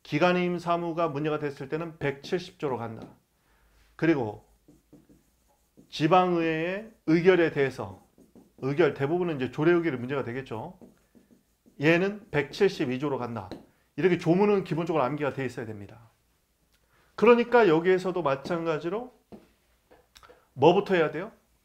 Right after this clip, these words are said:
사무의 성질부터 검토해 줘야 되는 거예요. 왜냐면 자치사무인지 단체임 사무인지 기관임 사무인지에 따라서 조문이 달라지잖아요, 지금. 알아두십니다.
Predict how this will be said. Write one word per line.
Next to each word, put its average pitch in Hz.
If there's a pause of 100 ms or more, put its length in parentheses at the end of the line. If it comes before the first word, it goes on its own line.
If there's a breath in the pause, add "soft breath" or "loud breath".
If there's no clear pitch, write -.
(280)
사무의 247
성질부터 220
검토해 147
줘야 131
되는 107
거예요. 117 (1700)
왜냐면 160
자치사무인지 170
단체임 180
사무인지 160
기관임 185
사무인지에 180
따라서 165
조문이 160
달라지잖아요, 123
지금. 131 (1080)
알아두십니다. 127